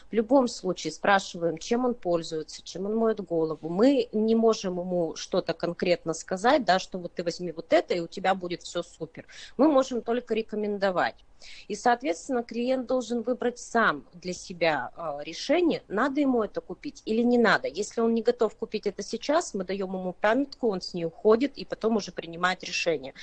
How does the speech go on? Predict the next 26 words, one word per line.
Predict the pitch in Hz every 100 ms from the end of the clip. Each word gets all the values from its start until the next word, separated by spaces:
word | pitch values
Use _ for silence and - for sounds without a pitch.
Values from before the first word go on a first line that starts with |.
| - - -
будет | 220 269 269
он | 240
это | 233 202
брать | 196 190 -
или | 202
нет. | 202 170 123 - - - -
Есть | 185 269 269
такие | 285 269 262
салоны, | 247 254 233 294 349 277
где | 208 220
продажи | - 220 226 254 240
стоят | 226 - 220 214 -
на | 185
первом | 226 208 190 196
месте | 226 294 - 208
вот | 196
этих | 185 - -
вот | 180
дополнительных, | 185 - 202 208 190 175 180 170 175
да, | 220
вот | 240 -
каких-то | 180 - - -
позиций. | - 180 247 294 - 156 - - -
То |
есть | 160
ты | - 269